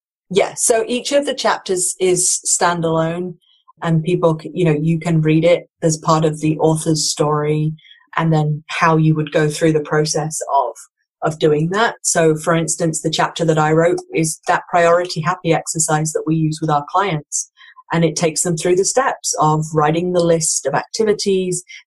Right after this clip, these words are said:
then how they implement that into their life on a daily basis,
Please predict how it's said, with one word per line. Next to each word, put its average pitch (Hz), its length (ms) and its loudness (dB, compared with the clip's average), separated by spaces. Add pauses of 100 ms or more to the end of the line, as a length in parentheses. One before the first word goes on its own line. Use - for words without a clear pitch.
then 160 160 4
how 165 220 2
they 156 140 4
implement 165 640 0
that 151 240 2 (240)
into 156 340 2
their 147 340 -2 (240)
life 160 380 2 (160)
on 156 140 0
a 147 80 -4
daily 147 300 -2
basis, 180 680 0